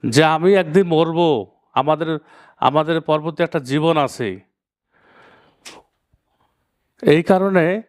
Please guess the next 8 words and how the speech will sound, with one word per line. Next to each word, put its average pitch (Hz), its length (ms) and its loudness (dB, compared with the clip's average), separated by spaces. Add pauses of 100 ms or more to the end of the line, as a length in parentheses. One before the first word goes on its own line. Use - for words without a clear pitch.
(580)
যে 139 460 2
সব 180 340 0
মুসলিমে 220 600 2
একবারে 196 300 -2
যে 202 60 0
খারাপ 180 400 -2
তা 175 160 0
না 156 300 -2